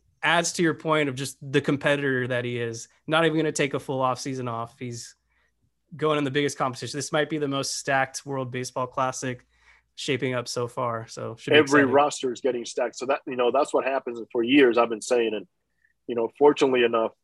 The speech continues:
Speaker 2: I've worked every single baseball classic since two thousand and six. And the days of Venezuela have Felix Hernandez and Bobby Abreu and Omar Vizquel and Kelvin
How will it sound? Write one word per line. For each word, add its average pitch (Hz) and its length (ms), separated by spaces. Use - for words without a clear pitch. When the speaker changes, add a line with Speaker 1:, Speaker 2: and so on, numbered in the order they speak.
Speaker 2:
I've 123 140
worked 120 340
every 131 240
single 123 260
baseball 113 380
classic 101 480
since 113 240
two 131 160
thousand 117 260
and 101 140
six. - 480
And 117 360
the 120 80
days 135 400
of 120 120
Venezuela 131 580
have 117 260
Felix 147 320
Hernandez 120 640
and 104 140
Bobby 127 300
Abreu 110 520
and 110 180
Omar 135 320
Vizquel 120 540
and 117 160
Kelvin 143 300